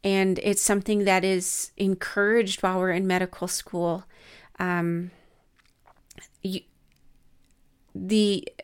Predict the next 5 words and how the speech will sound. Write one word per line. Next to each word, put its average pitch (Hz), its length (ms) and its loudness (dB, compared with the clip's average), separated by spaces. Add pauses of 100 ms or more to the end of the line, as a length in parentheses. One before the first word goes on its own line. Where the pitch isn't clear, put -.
(280)
um, 165 540 -2 (280)
InMed 247 300 4
program, 208 440 4 (440)
um, 190 160 2
provides 196 840 2